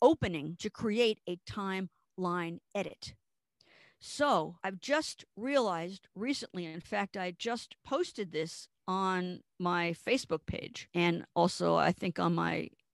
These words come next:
MeWe page, that I, I wondered w-, what the E Ts were doing. Prior to this, I had said, "Hey guys," I put it out there in writing, I put it out there through our podcast,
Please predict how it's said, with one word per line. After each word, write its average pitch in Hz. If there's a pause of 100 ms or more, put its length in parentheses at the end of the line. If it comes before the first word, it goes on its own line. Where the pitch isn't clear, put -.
MeWe 190
page, 160 (580)
that 185
I, 208 (180)
I 208
wondered 226 (100)
w-, 196
what 240
the -
E 233
Ts 214
were 196
doing. 185
Prior 240
to 226
this, 196 (200)
I 185
had 180 (400)
said, 185
"Hey 214
guys," 175
I 214
put 285
it 247
out 233
there 220
in 190
writing, 202
I 208 (100)
put 262
it 233
out 214
there 202
through 196
our 180
podcast, 190